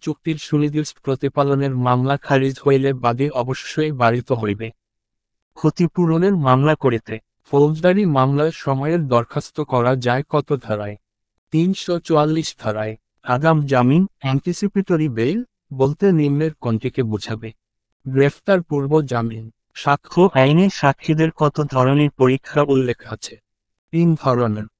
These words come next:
সাক্ষ্য আইন অনুসারে কোনটি প্রত্যক্ষ সাক্ষ্য? সাক্ষী যে বিষয়ে সাক্ষ্য দেয় তা সে নিজে দেখেছে। পেনাল কোডের অপরাধ সমূহ কোন আদালত কর্তৃক বিচারযোগ্য তা ক্রিমিনাল প্রসিডিউর কোডের কোথায়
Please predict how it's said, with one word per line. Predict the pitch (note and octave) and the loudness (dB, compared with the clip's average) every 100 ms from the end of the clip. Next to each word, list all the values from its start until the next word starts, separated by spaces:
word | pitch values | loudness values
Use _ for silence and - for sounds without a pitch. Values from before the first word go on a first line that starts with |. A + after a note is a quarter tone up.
| _ | _
সাক্ষ্য | - C#3+ C#3+ - E3+ F#3 | -4 -2 -2 -2 0 2
আইন | C3 C#3+ F#3+ F3+ | 4 4 4 4
অনুসারে | C#3 C#3+ - D#3+ E3 | 2 2 2 2 2
কোনটি | - C3+ C3+ | 0 0 0
প্রত্যক্ষ | C#3+ C3 B2 - | 0 0 0 -4
সাক্ষ্য? | D3 - A2 _ A2+ _ _ _ _ _ - | -6 -6 -12 _ -20 _ _ _ _ _ -6
সাক্ষী | - D#3 - G3 F3+ | 0 0 0 -2 0
যে | D3 D#3+ | -2 0
বিষয়ে | D#3 - G3 G3+ | -2 -2 -2 -2
সাক্ষ্য | - C3 - - | -2 -4 -4 -6
দেয় | C#3 A#2+ A#2 | -2 0 0
তা | - C3+ | 0 -4
সে | - E3 | -2 0
নিজে | D#3 C3+ C3+ | 0 2 -2
দেখেছে। | A#2 - A2+ - G2+ _ _ _ _ D3+ | -2 -8 -12 -16 -18 _ _ _ _ -2
পেনাল | D#3 F3 F#3 | 0 0 0
কোডের | D#3 C3 C3+ D#3 | -2 2 2 2
অপরাধ | D3 D3+ E3 F3+ - | -2 -2 0 0 -2
সমূহ | - C#3 C#3 D3 | -6 -4 -2 -6
কোন | - C#3+ C3+ | -4 -2 -2
আদালত | B2 B2 C3+ D#3 | -2 -2 0 -2
কর্তৃক | - D3 - D#3+ C#3 | -4 -6 -4 -8 -6
বিচারযোগ্য | B2+ - C#3 C3 C3 C3 D3 | -6 -2 -2 0 -2 0 -2
তা | D3 C#3+ | -2 -2
ক্রিমিনাল | - C#3+ C#3+ C#3 C3 | 0 0 2 0 -2
প্রসিডিউর | - C3 - C#3+ C#3+ C#3 | -4 -6 -4 -2 0 0
কোডের | - C3+ C#3 D3+ | -2 -2 0 -2
কোথায় | - C3+ D3+ D3+ | -4 -6 -2 -4